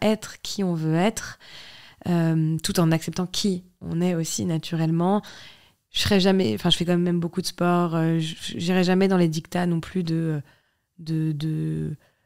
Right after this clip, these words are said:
de, de, de, de l'est-, pas, les, ouais, de l'est-, de lutter contre l'esthétisme, parce que l'esthétisme, je trouve que c'est quelque chose aussi d'important, mais c'est plutôt la pluralité de ces esthétismes-là,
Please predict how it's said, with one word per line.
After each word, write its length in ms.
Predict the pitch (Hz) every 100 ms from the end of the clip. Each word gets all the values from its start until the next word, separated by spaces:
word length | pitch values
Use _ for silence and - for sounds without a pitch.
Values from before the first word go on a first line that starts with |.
| _ _ _
de, 180 | 170 170
de, 180 | 165 160
de, 200 | 160 -
de 160 | 160 160
l'est-, 420 | 160 160 - - -
pas, 100 | 170
les, 240 | 175 175
ouais, 140 | 175
de 80 | 160
l'est-, 180 | 170 156 -
de 200 | 160 175
lutter 300 | 165 170 190
contre 280 | 180 - 165
l'esthétisme, 580 | 160 160 185 175 156
parce 160 | 156 151
que 60 | 165
l'esthétisme, 440 | 143 - - 165
je 60 | 156
trouve 160 | 160
que 160 | 156 151
c'est 160 | -
quelque 160 | 170 -
chose 140 | 165
aussi 160 | 160 180
d'important, 480 | 165 - - - 196
mais 80 | 165
c'est 120 | -
plutôt 180 | - 196
la 100 | 160
pluralité 500 | - 175 170 160 180
de 40 |
ces 180 | 160 165
esthétismes-là, 840 | 160 - 151 - - 165 156 185